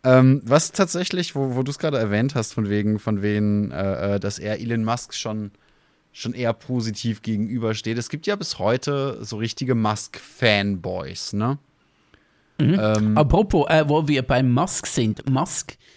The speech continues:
Speaker 2: ist ja auch, äh, ist eigentlich Moschus. Hat, äh, Elon auch so ein Duftbäumchen um seine beiden Glöckchen dort unten? Und müssen wir uns das jetzt immer vorstellen?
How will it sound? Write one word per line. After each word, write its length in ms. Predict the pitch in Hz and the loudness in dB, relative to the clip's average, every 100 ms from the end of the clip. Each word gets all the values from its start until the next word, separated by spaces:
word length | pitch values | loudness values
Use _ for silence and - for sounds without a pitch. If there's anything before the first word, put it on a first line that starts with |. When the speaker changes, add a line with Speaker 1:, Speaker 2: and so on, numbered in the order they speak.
| _ - | _ -4
Speaker 2:
ist 220 | 165 160 | -2 0
ja 160 | 196 - | 0 2
auch, 220 | 165 180 - | 0 0 -2
äh, 160 | 147 | -2
ist 180 | 143 151 | -2 0
eigentlich 340 | 160 185 117 165 | 0 0 0 2
Moschus. 1120 | 147 175 - - - 127 104 - - - - _ _ _ _ _ - | 2 2 0 -4 -2 -2 -2 -4 -4 -4 -8 _ _ _ _ _ -4
Hat, 320 | 143 165 - | -2 -2 0
äh, 180 | 240 247 | 0 2
Elon 320 | 175 190 226 | 0 2 2
auch 220 | - 156 | 0 -2
so 140 | - 247 | -2 -2
ein 120 | 202 | 0
Duftbäumchen 800 | 160 - - 143 165 180 214 214 | 0 -4 -4 0 0 0 0 0
um 440 | - 175 175 156 | 0 0 0 0
seine 680 | 156 - 147 160 160 156 160 _ _ _ _ _ _ _ - | -2 -2 0 0 0 0 -2 _ _ _ _ _ _ _ -4
beiden 340 | 123 160 185 | -2 0 0
Glöckchen 480 | 160 156 - - 175 | 0 -2 -2 -2 0
dort 220 | 165 160 147 | 0 0 -2
unten? 400 | 160 - 190 - _ _ _ _ _ _ _ _ _ _ _ _ _ _ _ _ _ _ _ _ _ _ _ | -2 0 -2 -4 _ _ _ _ _ _ _ _ _ _ _ _ _ _ _ _ _ _ _ _ _ _ _
Und 200 | 160 - | -2 2
müssen 260 | 170 175 254 | 2 2 0
wir 80 | 214 | 0
uns 140 | 185 | 0
das 140 | 180 160 | 0 0
jetzt 160 | 156 - | -2 2
immer 200 | 170 208 | 2 2
vorstellen? 680 | 123 113 - - 123 185 | 0 0 -2 -4 0 0